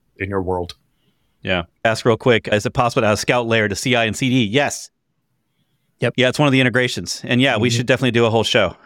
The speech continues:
Speaker 2: and, and dive deep into there 'cause there's a lot to go through. And, uh,
Speaker 3: Let's do it.
Speaker 2: asking us as well about, uh, requesting a new show
Speaker 1: Yes.
Speaker 2: about all the different stages where we can do Scout stuff, like, you know, local dev,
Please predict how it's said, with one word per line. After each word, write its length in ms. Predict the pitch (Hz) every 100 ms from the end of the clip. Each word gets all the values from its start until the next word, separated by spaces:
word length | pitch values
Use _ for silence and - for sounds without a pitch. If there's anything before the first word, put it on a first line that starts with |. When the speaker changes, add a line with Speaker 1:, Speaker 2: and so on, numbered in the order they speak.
| -
Speaker 2:
and, 400 | 110 104 101 101
and 200 | 101 98
dive 220 | 107 104
deep 200 | 92 107
into 160 | 107 95
there 140 | 90 85
'cause 140 | 101
there's 140 | 101
a 40 | 101
lot 200 | 101 92
to 60 |
go 140 | 92 98
through. 360 | - 90 85 113
And, 360 | 98 92 90 95
uh, 20 | _ _ _ 107 -
Speaker 3:
Let's 180 | - -
do 140 | 147
it. 100 | 117 _ _ _ _ _ _ _ -
Speaker 2:
asking 280 | 107 - 107
us 160 | 104 107
as 100 | 101
well 400 | 110 104 104 -
about, 380 | 104 107 104 - 113
uh, 100 | 120 135
requesting 580 | 135 117 170 156 180
a 40 | 156
new 140 | 151
show 340 | 135 160 131 120 _ _ _ _ _ -
Speaker 1:
Yes. 220 | 107 98
Speaker 2:
about 200 | 143 143
all 140 | 147
the 80 | 156
different 280 | 151 147 135
stages 500 | - 147 147 135 123
where 160 | 110 117
we 100 | 120
can 160 | 123
do 140 | 107 120
Scout 300 | - 120 117
stuff, 360 | - 92 82
like, 300 | 104 98 -
you 120 | 107 95
know, 80 | 92
local 280 | 117 107
dev, 480 | 104 165 170 160 147